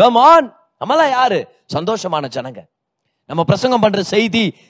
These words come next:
நற்செய்தி. அந்த செய்தியில நம்ம பேசப்படுகிற தேவன், நம்ம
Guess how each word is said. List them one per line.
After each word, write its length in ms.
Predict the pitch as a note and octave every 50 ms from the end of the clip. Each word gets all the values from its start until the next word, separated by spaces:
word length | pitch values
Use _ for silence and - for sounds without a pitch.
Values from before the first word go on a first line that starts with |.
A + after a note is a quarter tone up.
| _ _ _ _ _ _ -
நற்செய்தி. 640 | D3+ G3 G#3 - - G#3 G3+ F3 D3 A#2+ A2+ E2+ - _ _ _ _ _ _ _ _ _ _ _ _ _
அந்த 220 | - - F3+ G3 - -
செய்தியில 400 | - A#3 B3+ C4+ G#3 B3+ A#3+ A#3
நம்ம 200 | G#3+ G#3 G3 F#3+ F3 -
பேசப்படுகிற 680 | - A#3+ B3+ B3 - A#3+ F3+ - A3+ G#3 G#3 F#3+ G3+ F#3+
தேவன், 340 | D3 G3+ A3+ A#3+ A3 G#3 E3+
நம்ம 200 | D#3 E3+ F3